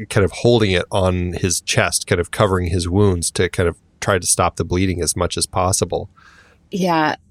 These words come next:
Speaker 1: Oof.
Speaker 2: I hope it's rice, not wheat, though, because otherwise the things around his shoulder wound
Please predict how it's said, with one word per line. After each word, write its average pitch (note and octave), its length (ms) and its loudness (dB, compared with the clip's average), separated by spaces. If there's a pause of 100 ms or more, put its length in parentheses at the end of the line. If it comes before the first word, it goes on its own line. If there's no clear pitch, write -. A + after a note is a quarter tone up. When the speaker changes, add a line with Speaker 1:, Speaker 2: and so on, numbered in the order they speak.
(140)
Speaker 1:
Oof. B2 120 6
Speaker 2:
I G3+ 100 2
hope C4+ 360 2
it's - 260 0
rice, D#3+ 560 2
not D#3 280 2
wheat, C#3+ 280 4
though, C3+ 260 2
because C3+ 460 -2
otherwise D3 720 4 (140)
the D#3 100 2
things F#3 500 2
around E3 420 2
his E3 200 0
shoulder F3 420 2
wound C4+ 580 6